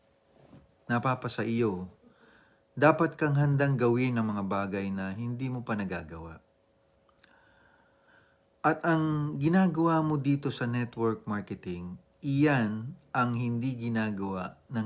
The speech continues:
karamihan. Karamihan ay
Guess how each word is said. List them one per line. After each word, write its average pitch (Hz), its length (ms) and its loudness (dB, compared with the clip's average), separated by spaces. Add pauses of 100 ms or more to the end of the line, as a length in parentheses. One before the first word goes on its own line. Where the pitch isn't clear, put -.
karamihan. 90 640 -8 (1500)
Karamihan 165 640 4
ay 135 480 0